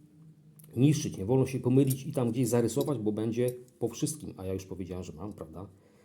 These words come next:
No i kurczę, tak siedziałem, myślałem, mm, więc, y,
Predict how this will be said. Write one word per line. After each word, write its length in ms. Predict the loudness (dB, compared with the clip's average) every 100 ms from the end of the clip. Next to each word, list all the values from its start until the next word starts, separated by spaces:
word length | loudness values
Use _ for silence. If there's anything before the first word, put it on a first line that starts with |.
| _ _ _ -10
No 120 | -8
i 80 | -6
kurczę, 320 | -8 -8 -8
tak 120 | -8
siedziałem, 320 | -8 -6 -6
myślałem, 420 | -8 -8 -8 -8 -14
mm, 280 | -12 -8 -8 -10 -16 -20 -20 -10
więc, 300 | -6 -4 -6
y, 200 | -8 -12